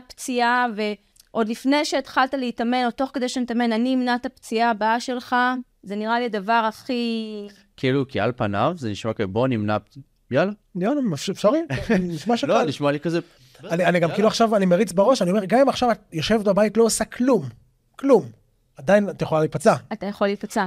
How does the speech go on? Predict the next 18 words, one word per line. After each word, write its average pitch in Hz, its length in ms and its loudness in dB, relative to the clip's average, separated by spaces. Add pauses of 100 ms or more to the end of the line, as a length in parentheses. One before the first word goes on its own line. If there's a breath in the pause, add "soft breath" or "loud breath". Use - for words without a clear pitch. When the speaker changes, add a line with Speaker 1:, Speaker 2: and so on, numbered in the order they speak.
(160)
Speaker 3:
נכון. 165 180 2
Speaker 1:
לא 262 100 4
רק 285 80 4
זה, 247 100 -2
אתה, 233 180 -2
תמיד 233 180 -2
אנחנו, 233 220 -2 (100)
עזוב 247 280 0
שאנחנו 240 360 -4
ניקח 240 220 -2
את 240 60 -4
זה, 233 60 -2
אם 208 160 -4
זה 196 140 -4
לא 247 160 2
ספורט, 254 320 -2
אז 196 100 -6
בכלל, 208 340 0